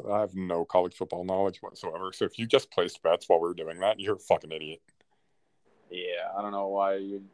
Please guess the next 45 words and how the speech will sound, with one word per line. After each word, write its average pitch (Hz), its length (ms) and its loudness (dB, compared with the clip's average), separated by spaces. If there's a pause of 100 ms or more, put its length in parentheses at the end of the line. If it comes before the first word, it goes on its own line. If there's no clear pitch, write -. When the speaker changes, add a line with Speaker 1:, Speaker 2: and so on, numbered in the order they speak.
(120)
Speaker 2:
I 120 120 6
don't 165 80 6
know 180 100 4
why 120 320 2
you 120 200 -6
would 107 120 -10
listen. 104 380 -10 (160)
Honestly, 170 480 -6 (240)
here's 120 160 -14
the 98 60 -20
deal. 95 200 -8 (260)
There's 143 160 -4
maybe 170 200 -2
two 139 240 -6
or 127 100 -2
three 120 160 -6
people 110 480 -4 (560)
on 113 220 0
the 104 120 -6
internet 104 300 -6
that 92 80 -10
you 95 140 -10
should 101 240 -10
listen 104 240 -4
to 110 80 -6
to 101 80 0
place 98 260 2
bets, - 440 4 (280)
and 104 100 -4
they're 113 120 2
not 110 300 6
here. 73 200 -10 (800)
And 131 120 4
I 160 80 8
don't 226 120 4
even 151 180 -4
say 151 180 -2
that 135 160 -2
as 117 140 -4
in, 120 100 -12
like, 107 240 -6 (1040)
I 135 60 -6
think, 226 320 -8 (1200)
humble 156 220 -4
brag, 104 320 -2